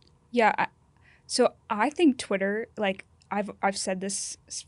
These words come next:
for the past few years. I think Twitter's gonna win, like, the long game with all these social media pop-, it's my fa-, like, there's a lot of bad on Twitter. Don't get me wrong. I'm not putting it on a pedestal, but it's been my favorite platform. And I think there's so many different use cases for it in terms of,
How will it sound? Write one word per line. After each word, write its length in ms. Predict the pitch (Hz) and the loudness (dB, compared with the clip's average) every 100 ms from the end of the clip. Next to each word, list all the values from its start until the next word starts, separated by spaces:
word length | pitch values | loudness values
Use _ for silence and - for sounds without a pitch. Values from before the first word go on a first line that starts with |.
| - | -6
for 100 | 208 | -6
the 60 | |
past 280 | 196 190 190 | -4 -6 -6
few 100 | 208 | -8
years. 400 | 190 185 190 196 | -8 -6 -6 -4
I 100 | - | -4
think 220 | 190 190 190 | -6 -6 -8
Twitter's 320 | - 185 190 | -8 -6 -6
gonna 180 | 196 185 | -6 -6
win, 360 | 185 190 185 | -6 -8 -8
like, 220 | 185 185 190 | -10 -12 -12
the 80 | |
long 280 | 196 185 190 | -8 -6 -4
game 380 | 196 196 202 214 | -2 -2 -2 -4
with 220 | 214 196 - | -6 -10 -8
all 120 | 196 | -8
these 200 | 190 196 | -6 -6
social 260 | 196 196 196 | -6 -6 -6
media 240 | 190 196 | -6 -8
pop-, 200 | 196 202 | -8 -6
it's 180 | - 202 | -4 -2
my 140 | 196 180 - _ _ | -2 -4 -12 _ _
fa-, 280 | 214 202 208 - | -4 -2 -4 -2
like, 200 | 202 202 | -4 0
there's 140 | 214 | 0
a 40 | 202 | 4
lot 100 | 190 | 2
of 40 | 190 | 4
bad 140 | 180 | -2
on 100 | 180 | -4
Twitter. 300 | - 170 175 | -8 -8 -8
Don't 140 | 185 185 | -6 -6
get 80 | |
me 100 | 185 | -6
wrong. 160 | 180 175 | -6 -8
I'm 80 | 180 | -10
not 140 | 180 | -10
putting 180 | - 190 | -8 -6
it 40 | |
on 120 | 185 180 | -6 -8
a 40 | |
pedestal, 580 | 196 185 - - 196 196 - - - _ - | -8 -8 -10 -10 -10 -10 -18 -20 -20 _ -6
but 120 | 208 - _ _ _ - | -6 -6 _ _ _ -8
it's 160 | 202 - _ | -8 -8 _
been 160 | - 196 | 2 2
my 140 | 190 | 2
favorite 300 | 185 185 180 | -2 -4 -6
platform. 460 | 180 202 - 226 226 | -2 -2 -2 -2 -2
And 60 | 208 | -4
I 20 | |
think 200 | 185 196 | -4 -4
there's 160 | 190 185 | -4 -4
so 180 | - 190 | -2 0
many 140 | 196 | -2
different 260 | 190 190 185 | -4 -6 -6
use 160 | 185 | -6
cases 280 | - 202 202 | -6 -6 -6
for 280 | - 196 190 | -6 -2 -2
it 160 | 190 | -2
in 100 | 190 | -4
terms 340 | 185 190 185 190 | -6 -6 -8 -6
of, 420 | 185 185 185 185 | -6 -4 -8 -10